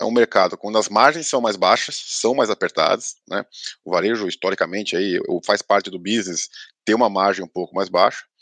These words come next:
e eles foram impactados principalmente pela alta taxa de juros, né, pela taxa no patamar que estamos,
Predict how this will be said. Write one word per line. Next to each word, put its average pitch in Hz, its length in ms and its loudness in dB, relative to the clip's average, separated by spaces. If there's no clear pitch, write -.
e 180 140 2
eles 156 220 4
foram 131 340 0
impactados 110 640 2
principalmente 107 1000 -4
pela 98 180 2
alta 117 260 2
taxa 104 220 -2
de 95 80 -12
juros, 117 320 -2
né, 98 100 -2
pela - 120 -6
taxa 92 180 -4
no 92 100 -10
patamar 92 380 -2
que - 80 -12
estamos, 127 480 0